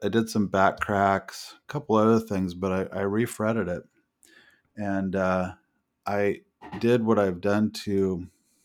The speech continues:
every guitar that I've ever refretted. I was getting ready to put strings on it, and I just was, like, trying to get a sense of, I, you know, I'd done some kind of, uh,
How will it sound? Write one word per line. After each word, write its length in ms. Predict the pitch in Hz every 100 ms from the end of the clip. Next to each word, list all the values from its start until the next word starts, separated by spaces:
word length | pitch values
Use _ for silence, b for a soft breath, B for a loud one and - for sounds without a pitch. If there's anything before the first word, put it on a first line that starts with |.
| _ _ _ _ _ _ -
every 320 | 117 131 110
guitar 380 | 110 120 107 104
that 120 | 90
I've 240 | 87 -
ever 260 | 98 95 95
refretted. 680 | 92 90 - 90 85 82 - b b b b -
I 40 |
was 160 | 95 95
getting 220 | 120 123
ready 160 | 127 117
to 60 |
put 200 | 113 110
strings 400 | - 104 104 98
on 180 | 90 90
it, 140 | 90 -
and 120 | 92 95
I 120 | 92
just 380 | 90 110 113 113
was, 220 | 104 90
like, 300 | 98 85 _ _ _ -
trying 280 | 120 117 120
to 100 | 107
get 140 | 104
a 60 | 98
sense 460 | - 98 95 -
of, 220 | 104 85 -
I, 160 | 98 92 - _ _
you 100 | 107
know, 160 | 101 101
I'd 120 | 101
done 220 | 127 123
some 200 | 123 110
kind 260 | - 107 104
of, 240 | 92 87
uh, 340 | 95 92 90